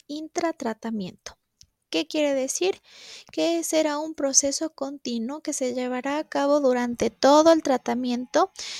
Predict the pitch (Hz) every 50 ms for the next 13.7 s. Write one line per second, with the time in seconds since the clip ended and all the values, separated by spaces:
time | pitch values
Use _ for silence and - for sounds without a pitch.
0 | - - _ - 392 392 392 403 403 - 415 403 403 392 392 381 381 370 339 302
1 | 294 294 285 285 294 294 - 247 254 247 254 233 220 233 233 247 269 - - 277
2 | - - 247 240 247 254 - - - 262 254 240 - - 226 226 233 226 226 240
3 | 269 302 311 294 247 240 - - 233 220 226 226 214 214 214 - 233 240 - -
4 | 262 262 269 285 294 311 330 349 370 370 359 349 - - - - _ _ _ _
5 | _ - - - - - - - - 302 330 370 392 - - 427 403 - - 359
6 | 302 - _ - 269 269 269 277 277 277 262 262 247 247 226 233 226 - - 226
7 | 226 240 262 277 - 269 254 233 226 226 - - 220 220 226 240 254 254 269 254
8 | _ - 247 240 233 226 226 - - - 240 240 240 240 240 233 - - 240 240
9 | 254 254 262 - - 220 220 214 214 233 226 - - 233 - - 247 - - 269
10 | - - 320 320 - - 339 339 339 - 392 349 339 339 339 320 302 - - -
11 | 226 - - - - - - - _ _ _ _ _ _ _ _ _ _ - -
12 | - - - _ - 294 247 240 240 233 - 226 - - 233 - 220 233 226 226
13 | 226 220 220 - - - - - 226 - - - -